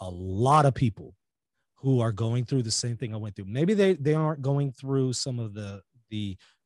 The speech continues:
uh, things I had to deal with as far as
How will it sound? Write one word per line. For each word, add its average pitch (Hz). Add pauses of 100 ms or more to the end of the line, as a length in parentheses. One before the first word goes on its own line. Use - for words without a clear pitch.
uh, 95 (320)
things 127
I 107
had 113
to 92
deal 104
with 113
as 98
far 104
as 92